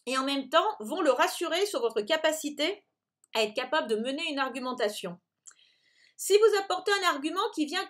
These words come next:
contredire le précédent, parce que vous n'êtes pas obligé d'être toujours dans le même sens, évidemment qu'il est bon parfois d'apporter un petit peu de controverse qui permet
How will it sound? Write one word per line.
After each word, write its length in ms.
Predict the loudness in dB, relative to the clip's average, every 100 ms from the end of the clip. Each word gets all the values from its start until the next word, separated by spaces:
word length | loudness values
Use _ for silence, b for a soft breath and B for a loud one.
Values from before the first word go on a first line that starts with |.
| -2
contredire 800 | 0 0 0 -4 -2 -2 -2 0
le 120 | -2
précédent, 520 | 0 -2 0 0 -2
parce 160 | -4 -12
que 80 | -2
vous 60 |
n'êtes 120 | 0
pas 120 | 0 -2
obligé 180 | -2
d'être 160 | -4 -4
toujours 240 | -4 -6
dans 100 | -4
le 60 | -4
même 160 | -4 -4
sens, 380 | -4 -4 -4 -6 -6 _ _ _ _ _
évidemment 460 | -6 -2 0 0 -2
qu'il 180 | -2
est 60 | -2
bon 160 | -2 0
parfois 340 | 0 0 -2
d'apporter 400 | 0 0 -2 -4
un 80 | -6
petit 160 | -6
peu 100 | -6
de 60 | -6
controverse 680 | -6 -8 -2 0 0 -2 -6 -8 B B -12
qui 140 | -6
permet 300 | -2 -2 0